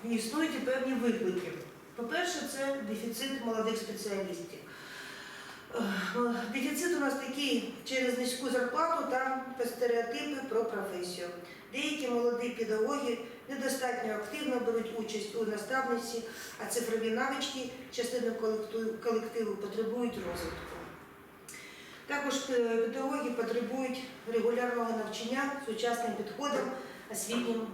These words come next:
методикам. Є такий виклик, як, е, право-, впровадження цифрових платформ і технологій у навчальний процес. Він вимагає від педагогів навичок роботи з інтерактивними інструментами, що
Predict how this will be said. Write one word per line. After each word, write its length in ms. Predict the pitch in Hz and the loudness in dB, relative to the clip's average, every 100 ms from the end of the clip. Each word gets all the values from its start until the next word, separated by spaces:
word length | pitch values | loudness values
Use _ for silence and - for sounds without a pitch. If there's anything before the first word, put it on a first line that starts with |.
| 220 | -6
методикам. 640 | - 190 170 170 - - - - - - - - - - - - - - 214 | -4 -2 -2 -4 -6 -8 -10 -14 -18 -18 -16 -16 -14 -14 -16 -16 -18 -14 -6
Є 260 | 214 202 294 | -4 -2 -2
такий 300 | 285 254 262 | -2 -2 0
виклик, 440 | 240 269 247 247 | 0 0 -2 0
як, 320 | 240 226 226 - - - - - - | 2 2 2 -2 -6 -8 -10 -12 -6
е, 580 | 226 208 208 208 202 196 | -4 -2 2 2 2 2
право-, 380 | 226 226 226 214 | 2 2 4 4
впровадження 720 | 208 208 220 240 254 247 240 | 2 0 0 2 2 2 2
цифрових 540 | - 220 220 214 233 226 | 2 0 0 2 2 2
платформ 440 | 214 - 277 285 - | 0 0 0 0 0
і 20 | |
технологій 840 | 233 220 220 214 202 196 190 190 190 | 0 -2 0 0 2 2 2 -2 -2
у 80 | 190 | -4
навчальний 420 | 185 214 214 196 - | -2 0 0 -2 -4
процес. 460 | 180 170 165 - - - - - - | -4 -4 -4 -6 -10 -14 -16 -16 -4
Він 180 | 262 247 | 0 2
вимагає 500 | 254 247 233 233 196 | 4 4 4 2 2
від 140 | 202 202 | -2 0
педагогів 500 | 220 220 233 202 202 | 2 4 4 4 2
навичок 480 | 202 196 190 196 190 | 0 0 -2 -4 -4
роботи 400 | 196 262 262 214 | -2 0 2 2
з 80 | 233 | 2
інтерактивними 840 | 214 214 208 196 233 208 202 196 | 0 -2 -2 -2 -2 -2 -2 -2
інструментами, 760 | 196 - 233 285 294 277 254 247 - - - - - | -4 -2 0 0 0 2 2 0 -2 -8 -14 -16 -8
що 460 | - 262 240 - | -2 2 2 2